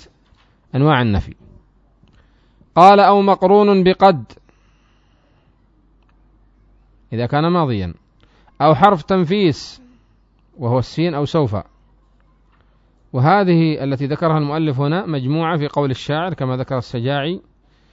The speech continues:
قال: نظمها بعضهم فقال: "اسمية طلبية وبجامد وبما وقد وبلن وبالتنفيس".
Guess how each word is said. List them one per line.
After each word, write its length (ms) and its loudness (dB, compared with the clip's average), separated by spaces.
قال: 260 -2
نظمها 360 -2
بعضهم 360 -4
فقال: 560 -4
"اسمية 840 -4
طلبية 640 -4
وبجامد 1000 -4
وبما 460 0
وقد 340 0
وبلن 420 -2
وبالتنفيس". 720 -2